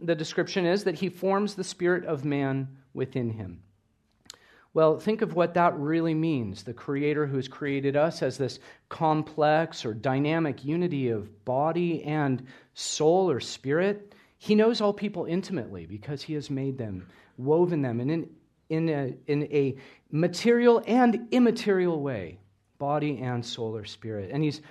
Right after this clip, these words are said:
formed them in his image because we have, uh,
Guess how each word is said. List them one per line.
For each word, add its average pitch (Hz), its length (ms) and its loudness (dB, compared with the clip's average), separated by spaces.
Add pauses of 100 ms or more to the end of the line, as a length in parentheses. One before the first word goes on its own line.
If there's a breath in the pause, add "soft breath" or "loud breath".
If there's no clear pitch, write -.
(140 loud breath)
formed 262 440 2
them 104 500 -2
in 196 160 2
his 190 320 0
image 196 300 -2
because 147 340 -8
we 139 100 -6
have, 135 440 -4 (580 soft breath)
uh, 110 220 -2